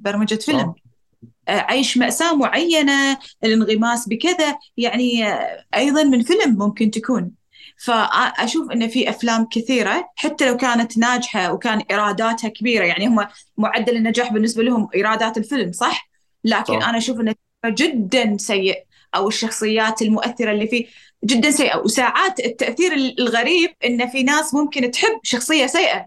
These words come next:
Speaker 2: دي الجوكر، فاكر في حادثة صارت في واحدة من السينمات، واحد دخل على إنه جوكر وقتل في الناس.
Speaker 1: آه. لا، مو بس شيء عادي، ممكن إنس-، ممكن أصلا حتى، آه، فيلم يعكس علاقات معينة، لكن يتعاطفون، يحبون شخصية سيئة مثلا.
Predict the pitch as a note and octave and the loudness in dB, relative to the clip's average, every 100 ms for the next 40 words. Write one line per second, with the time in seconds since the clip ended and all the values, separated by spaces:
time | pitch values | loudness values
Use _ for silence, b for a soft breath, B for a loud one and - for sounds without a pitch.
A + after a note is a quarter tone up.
0 | - _ _ _ _ - A2 C3+ A2 D3 | -14 _ _ _ _ -4 2 4 6 4
1 | D3+ E3 E3 - D3 C3+ B2 D3 D3 C#3 | 2 0 -2 -4 -4 -2 -2 -2 -2 -4
2 | B2+ C#3+ C#3 B2 C3 C3 B2 A2+ A2 - | -4 -2 -2 -2 -4 -2 0 0 0 -2
3 | A2+ B2+ D3 B2+ C3 A#2+ A#2+ C#3 A#2 G#2 | 0 0 0 0 -2 -2 -4 -2 -2 -2
4 | G#2 G#2 G#2 D#3+ D#3 A2 D#3+ - A#2 A#2 | 0 0 0 0 0 -2 -2 -4 -6 -2
5 | D3 G#2 - - _ _ _ _ _ _ | -2 -2 -10 -20 _ _ _ _ _ _
6 | _ _ _ - B3 C#4 - _ _ _ | _ _ _ -8 -6 -6 -10 _ _ _
7 | _ - - B3+ C#5 C#5+ F#4+ - - D5 | _ -4 0 2 2 2 2 4 2 2
8 | D#4+ - B C4+ C#4+ E4+ - D4 C#4+ - | 0 -2 B -2 0 -2 0 0 0 -2
9 | A2 A#3+ F#4+ G4 F#4+ - G#4 D#4+ D4+ G4 | 0 -2 -2 -2 0 0 0 -2 -2 -4
10 | - D#4+ C#4 C4 B3+ - - - - - | -4 0 2 2 2 -2 -10 -10 -10 -12
11 | b - - A#3 A#3 A3 A3+ C#4+ D4 C#4 | b -2 0 2 2 0 -2 -2 0 2
12 | B3+ - A#3+ - A#3+ A#3 B3 B3+ A#3 F#3+ | 2 -2 -6 -2 0 0 0 0 -2 0
13 | G3 A3 B3 B3 C4 B3 B3 A#3 B3+ C#4+ | 0 0 -2 -2 0 0 0 -2 -2 0
14 | C4+ C4 A3+ C#4 - - C#4 C4 D#4 B3 | 0 0 0 -2 -2 -4 -4 -2 -2 -2
15 | G#3 G3 F#3+ F#3+ | -6 -8 -14 -14